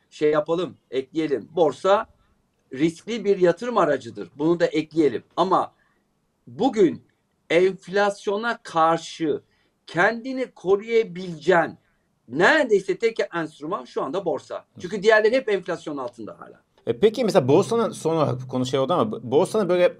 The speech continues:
Speaker 2: şimdi dediniz ya yüzde iki buçuk, iki, bir beş daha bekliyordum. Sonra iki buçuk, iki buçuk daha olma ihtimali yüksek görüyorum dediniz. E, borsa için hani tamam biz işte üç aylık düşünürsek on iki, on iki buçuğa tamam da on beşi geçerse artık borsa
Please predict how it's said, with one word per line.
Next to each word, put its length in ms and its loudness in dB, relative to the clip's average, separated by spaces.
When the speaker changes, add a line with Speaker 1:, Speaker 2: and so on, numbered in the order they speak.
Speaker 2:
şimdi 220 -10
dediniz 260 -2
ya 80 4
yüzde 260 -2
iki 160 -8
buçuk, 200 -10
iki, 100 -8
bir 200 -6
beş 220 4
daha 160 8
bekliyordum. 380 2
Sonra 180 -4
iki 200 -8
buçuk, 200 -14
iki 160 -14
buçuk 220 -14
daha 260 0
olma 260 -2
ihtimali 300 -2
yüksek 320 -4
görüyorum 340 -4
dediniz. 380 -8
E, 180 2
borsa 300 0
için 220 -8
hani 300 -2
tamam 440 2
biz 160 -12
işte 160 -14
üç 180 -12
aylık 280 0
düşünürsek 420 -6
on 140 -4
iki, 140 -6
on 60 -4
iki 220 -8
buçuğa 220 -6
tamam 300 0
da 100 0
on 240 -2
beşi 200 -4
geçerse 420 -2
artık 280 -4
borsa 440 -2